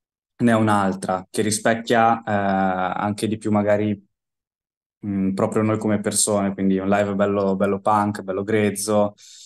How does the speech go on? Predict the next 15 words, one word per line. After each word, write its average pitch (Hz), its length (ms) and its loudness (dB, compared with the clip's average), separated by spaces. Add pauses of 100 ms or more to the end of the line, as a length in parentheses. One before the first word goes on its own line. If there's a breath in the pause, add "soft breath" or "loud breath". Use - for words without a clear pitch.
(440 soft breath)
eh, 104 120 -4
anche 101 460 2
un 104 60 -2
po' 104 120 -4
più 107 140 -6
cattivo 101 720 -2 (420)
del 101 240 -2
disco. - 520 -2 (400)
I 113 140 -2
pezzi, 123 880 2
eh, 101 680 2 (540)
nascono 120 580 4
fondamentalmente 123 800 4
da, 113 440 4 (140)
mm, 98 300 0